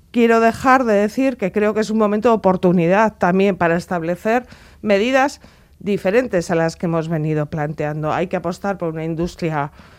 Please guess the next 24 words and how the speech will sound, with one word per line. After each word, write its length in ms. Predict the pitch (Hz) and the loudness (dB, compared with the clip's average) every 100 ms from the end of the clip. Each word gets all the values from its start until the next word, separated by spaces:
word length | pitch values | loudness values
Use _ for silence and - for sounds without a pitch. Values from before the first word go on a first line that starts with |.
| - | -20
justa, 420 | - 247 247 269 | -4 -4 0 2
una 240 | 269 196 185 | 2 2 0
transición 800 | 185 180 - 185 - 208 180 165 | -2 -2 -2 -4 0 4 4 2
ecológica, 800 | 160 165 202 - 240 - 247 202 | 0 4 4 4 0 4 4 4
además, 520 | 185 185 233 269 - | 4 4 4 2 2
y 60 | 208 | 2
una 200 | 196 196 | 2 0
industria 440 | 208 220 262 254 | -2 -4 -2 -2
que 140 | 175 | -2
sea, 300 | 165 220 214 - - - - - | -4 -2 -4 -6 -20 -20 -18 0
eh, 280 | 175 170 160 | 2 4 2
solvente 600 | 160 196 185 196 220 226 | 0 0 2 0 0 -2
de 120 | 185 | -2
cara 220 | 175 202 196 | 0 2 2
al 100 | 190 | 2
futuro 460 | 190 277 262 147 | -2 -2 0 0
y 60 | 156 | 0
que 80 | 170 | -4
el 60 | |
baño, 280 | 160 170 180 - | -4 -2 -4 -6
valor 300 | 170 170 196 | -6 -2 0
añadido 440 | 202 196 185 202 202 | 0 0 0 0 0
venga 260 | 185 180 | 0 0
dado 320 | 190 202 214 | 2 2 0